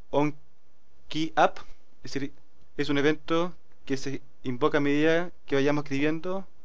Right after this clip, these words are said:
con el teclado. Y eso va a invocar una función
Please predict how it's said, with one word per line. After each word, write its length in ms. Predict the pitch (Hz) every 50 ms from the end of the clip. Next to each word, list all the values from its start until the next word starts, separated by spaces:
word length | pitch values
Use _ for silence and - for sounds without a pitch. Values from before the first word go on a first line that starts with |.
| - - -
con 160 | - 131 135
el 80 | 135
teclado. 420 | 135 - 147 - 139 101 78 - - - - - - - - - - - - - - - - - - - - - - - - - - -
Y 100 | 147 160
eso 200 | 165 - 175 160
va 80 | 170 170
a 100 | 170 165 - -
invocar 540 | 147 143 135 147 143 147 160 175 180 185 - - - -
una 240 | 143 147 160 165
función 500 | 160 - 151 143 139 151 151 160 165 165